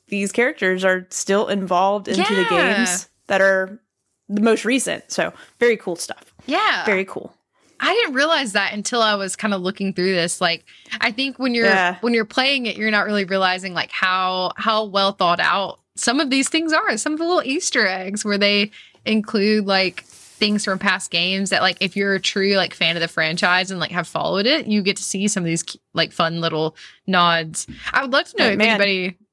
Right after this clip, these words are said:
Speaker 2: in the chat has been playing since the beginning. How cool is that? So, were, what were we gonna say, Jericho?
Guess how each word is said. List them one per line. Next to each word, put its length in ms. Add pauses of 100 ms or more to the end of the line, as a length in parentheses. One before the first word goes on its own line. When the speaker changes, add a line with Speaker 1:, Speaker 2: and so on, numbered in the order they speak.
(360)
Speaker 2:
in 80
the 80
chat 240
has 220
been 240
playing 280
since 200
the 40
beginning. 560
How 160
cool 300
is 120
that? 340 (1160)
So, 140 (720)
were, 120
what 140
were 140
we 80
gonna 100
say, 140
Jericho? 360